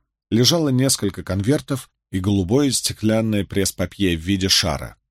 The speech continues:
Роберт взял в руки шар и заглянул в него, словно надеялся что-то там найти. "Отец часто говорил, что нам приносит прибыль каждая зажжённая в трактире свеча,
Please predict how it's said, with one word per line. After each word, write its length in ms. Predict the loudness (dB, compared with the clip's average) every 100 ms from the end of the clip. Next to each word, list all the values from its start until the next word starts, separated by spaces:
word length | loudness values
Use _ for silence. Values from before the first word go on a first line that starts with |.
| _ _ -2
Роберт 360 | 2 2 2 0
взял 360 | 0 2 2
в 80 | 0
руки 280 | -4 -4 -2
шар 400 | 2 2 0 -4 _ _ 0
и 140 | 2
заглянул 560 | 4 2 2 2 2 2
в 100 | 0
него, 240 | 0 0
словно 440 | 0 0 0 0 -4
надеялся 680 | -2 0 0 0 -2 -2
что-то 400 | -4 -2 -4 -4
там 260 | -6 -8 -6
найти. 460 | -8 -4 -6 -6 _ _ _ _ _ _ -4
"Отец 540 | -2 2 0 2 0
часто 440 | 2 2 2 0
говорил, 540 | 2 4 4 4 0 -2 _ _ _ _ -2
что 240 | 0 2
нам 200 | 4 2
приносит 520 | 2 2 2 0 -2
прибыль 440 | 0 0 2 0 0
каждая 460 | 0 0 2 2 0
зажжённая 640 | 2 0 2 0 2 0
в 80 | -2
трактире 500 | -4 -6 0 0 0
свеча, 640 | -2 -2 0 0 0 -2